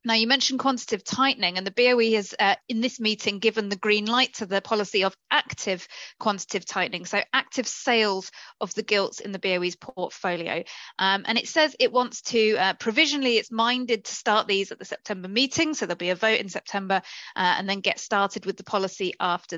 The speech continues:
that. Um, and it's looking to do, uh, about ten billion pounds of active sales, uh, per quarter. Um, so that's a little bit less perhaps than we were expecting, but also what we found interesting was the committee said bar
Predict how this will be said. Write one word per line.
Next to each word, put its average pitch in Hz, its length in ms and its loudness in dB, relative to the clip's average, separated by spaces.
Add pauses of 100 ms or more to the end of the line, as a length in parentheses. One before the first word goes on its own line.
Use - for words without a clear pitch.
(100)
that. 277 380 2 (420)
Um, 254 300 6
and 285 100 0
it's 277 140 -2
looking 302 360 -2
to 226 120 -8
do, 233 360 6
uh, 214 220 4
about 233 380 2
ten 226 300 -4
billion 208 360 0
pounds 185 320 -6
of 180 60 -6
active 185 320 -4
sales, 175 440 -2
uh, 170 160 0 (120)
per 180 240 -6
quarter. - 680 -4 (360)
Um, 214 320 2
so 262 340 6
that's 277 220 2
a - 20 -2
little 302 240 2
bit - 140 0
less 185 180 0
perhaps - 280 -8
than 196 100 -8
we 190 80 -4
were 180 280 2
expecting, - 600 0
but 262 160 -2
also 311 300 -2
what 240 200 0
we 247 80 0
found 226 280 0
interesting 320 320 -4 (200)
was 190 120 -4
the - 80 -8
committee 226 400 -4
said 208 340 0 (140)
bar 359 400 6